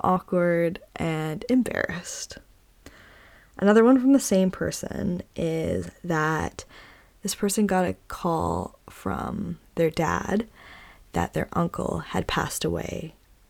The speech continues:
on a first date. So during this date, this person was crying,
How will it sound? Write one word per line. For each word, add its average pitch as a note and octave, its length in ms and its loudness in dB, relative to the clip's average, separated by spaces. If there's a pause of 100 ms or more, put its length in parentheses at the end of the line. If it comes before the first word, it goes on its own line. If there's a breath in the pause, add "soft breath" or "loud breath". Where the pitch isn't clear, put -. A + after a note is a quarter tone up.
on F#3 220 8
a F3 80 4
first - 340 -2
date. - 280 -6 (440)
So D#3+ 840 2 (340)
during E3+ 320 4
this E3 200 -4
date, G#3+ 340 4 (280 loud breath)
this F#3+ 140 -2
person D3+ 840 -2 (500 loud breath)
was D#3+ 400 -2 (300)
crying, G3+ 640 2